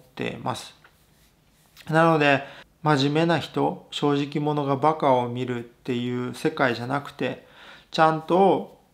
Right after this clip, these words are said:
努力した人、頑張った人、そして世界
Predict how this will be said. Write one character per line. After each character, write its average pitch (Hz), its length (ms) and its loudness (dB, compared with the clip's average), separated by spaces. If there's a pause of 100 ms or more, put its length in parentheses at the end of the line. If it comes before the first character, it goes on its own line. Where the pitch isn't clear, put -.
(120)
努 160 160 6
力 185 240 4
し - 140 -6
た 143 100 -8
人、 135 240 -4
頑 147 220 0
張 165 100 4
っ 165 80 -4
た - 100 -2
人、 151 400 -6 (200)
そ - 180 -4
し - 140 -4
て 143 500 2 (580)
世 - 180 0
界 135 420 2